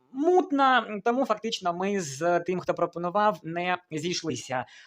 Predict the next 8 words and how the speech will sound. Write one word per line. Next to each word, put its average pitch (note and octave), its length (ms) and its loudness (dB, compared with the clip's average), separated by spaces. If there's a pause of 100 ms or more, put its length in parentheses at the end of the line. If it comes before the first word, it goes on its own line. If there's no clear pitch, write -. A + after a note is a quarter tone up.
е, D#3 320 4
якби, C3+ 520 0 (200)
не F3+ 180 -2
зійшлися F#3+ 600 -2
на D#3 640 0 (280)
певних D#3 560 0
умовах. D#3 480 -2 (720)
Тож D4+ 320 6